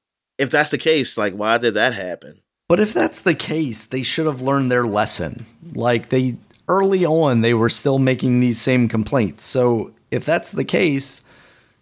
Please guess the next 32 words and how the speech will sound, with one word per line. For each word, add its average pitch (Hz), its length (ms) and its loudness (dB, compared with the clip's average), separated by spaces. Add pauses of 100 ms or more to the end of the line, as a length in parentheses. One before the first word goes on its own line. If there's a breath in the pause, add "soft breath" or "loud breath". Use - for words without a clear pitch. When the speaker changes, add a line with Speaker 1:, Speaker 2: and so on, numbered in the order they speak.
(160 soft breath)
Speaker 2:
give 156 260 -2
them 170 200 2
less 170 240 0
money, 165 360 2
make 113 260 0
them 139 220 2
make 139 200 0
a 147 120 2
smaller 131 600 2
experience. 98 1160 -2 (400 soft breath)
Speaker 1:
And 240 100 2
you 330 60 4
know 339 140 4
what? 339 280 2
I'm 311 260 0
curious, 277 480 2
Daniel. 120 520 -2 (300)
What's 220 360 -2
the 226 480 -4 (720)
pay 180 420 0
for 131 680 0 (280)
these 156 360 -6
companies 117 480 -2
compared 123 500 0
to 117 400 -2
a 95 60 -2
Squaresoft 131 840 0
in 107 160 -10
Japan 107 480 -8 (640)
to - 80 0
their 120 140 6
employees? 95 680 -2